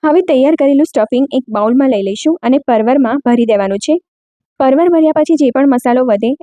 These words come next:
એને આપણે શાકમાં પાછળથી યુઝ કરવાનો છે. કડાઈમાં તેલ મૂકીશું, ગરમ થાય એટલે રાઈ અને હિંગનો વઘાર કરવાનો છે. બધા જ પરવર ઉમેરી દઈશું.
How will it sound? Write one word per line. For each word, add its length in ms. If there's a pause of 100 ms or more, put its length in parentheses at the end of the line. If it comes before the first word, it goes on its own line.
એને 120
આપણે 280
શાકમાં 380
પાછળથી 440
યુઝ 200
કરવાનો 400
છે. 100 (360)
કડાઈમાં 420
તેલ 200
મૂકીશું, 440
ગરમ 300
થાય 200 (100)
એટલે 240
રાઈ 200 (120)
અને 200
હિંગનો 200 (100)
વઘાર 300
કરવાનો 360
છે. 180
બધા 220
જ 140
પરવર 320
ઉમેરી 240
દઈશું. 260